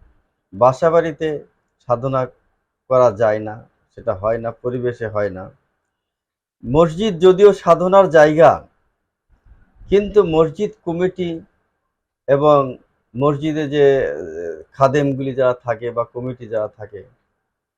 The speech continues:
এই মসজিদটা তাদের পৈতৃক সম্পত্তির মতো। যখনই আজান হবে, আজানের পরে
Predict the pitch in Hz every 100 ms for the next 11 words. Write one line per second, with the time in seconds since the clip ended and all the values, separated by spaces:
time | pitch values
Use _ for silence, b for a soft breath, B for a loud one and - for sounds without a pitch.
0 | _ _ _ _ _ _ - 156 156 151
1 | 151 151 190 - - 170 165 156 160 147
2 | - _ _ 190 190 - 175 - - 156
3 | 139 135 - 131 107 87 82 - _ _
4 | _ _ _ _ _ _ _ _ _ _
5 | _ _ _ _ _ _ _ _ _ _
6 | _ _ _ _ _ - 113 170 196 208
7 | 185 156 160 196 202 190 196 208 175 165
8 | 185 185 196 190 185 185 180 180